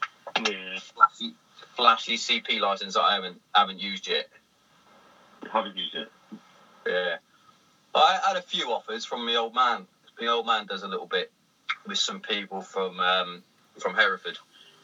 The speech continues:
Speaker 2: um, looking after sultans and what have you. And they were like, "Oh, do you want, could you do these dates?" I'm like,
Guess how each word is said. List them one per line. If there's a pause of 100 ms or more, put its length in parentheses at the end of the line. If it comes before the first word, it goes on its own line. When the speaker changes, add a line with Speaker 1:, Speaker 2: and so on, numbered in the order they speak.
(640)
Speaker 2:
um,
looking
after
sultans
and
what
have
you. (600)
And
they
were
like,
"Oh,
do
you
want,
could
you
do
these
dates?"
I'm
like,